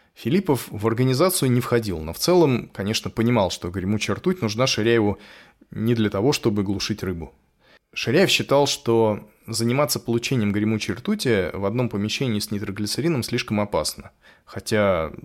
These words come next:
сам процесс синтеза не так уж сложен. Считал он так не без оснований, что нам сейчас продемонстрирует Григорий Исаев, он же Ферфлюхтер. Это эпизод из чуть более позднего времени,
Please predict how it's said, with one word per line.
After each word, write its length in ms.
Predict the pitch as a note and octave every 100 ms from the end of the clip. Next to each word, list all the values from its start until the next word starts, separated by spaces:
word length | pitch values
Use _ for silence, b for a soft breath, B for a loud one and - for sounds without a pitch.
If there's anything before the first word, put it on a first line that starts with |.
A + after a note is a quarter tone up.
| G#2+
сам 500 | - G#2+ D3+ D#3+ C3
процесс 380 | A#2 G#2 - -
синтеза 580 | - C3+ B2+ A2 G2+ F#2+
не 240 | F#2+ G2
так 240 | - G2
уж 100 | -
сложен. 360 | - F2 D#2+ - _ _ _ b b b b
Считал 560 | - - B2 C#3 F#3 F3+
он 160 | D3+
так 340 | C3 C#3 B2+ -
не 260 | A2+ A#2+ A#2
без 120 | A2+
оснований, 760 | A2+ - A2+ G#3+ A3+ B2+ G#2 A2 _ _ _ _ -
что 300 | - - D#3+
нам 160 | F3+
сейчас 300 | C3 A#2+ D#3
продемонстрирует 920 | - A2 A2 A2 - D#3 E3 C3+ A2+ A2
Григорий 540 | A#2 A#2+ D3+ F#3 B2
Исаев, 500 | A2+ - E2+ D2 -
он 120 | G#2+
же 140 | A2+ G2+
Ферфлюхтер. 600 | - F#2+ G2+ F2+ - - b b b b b
Это 520 | C#3+ D#3+ - C#3+ C#3 A#2
эпизод 520 | A#2 B2 C3+ D3+ -
из 400 | - A#2 A2 - -
чуть 260 | - A#2
более 320 | G#2+ A#2 G#2
позднего 500 | G#2 C3+ A#2 G2+ F2+
времени, 580 | F2+ C#3+ B3 G3+ A#2+ F#2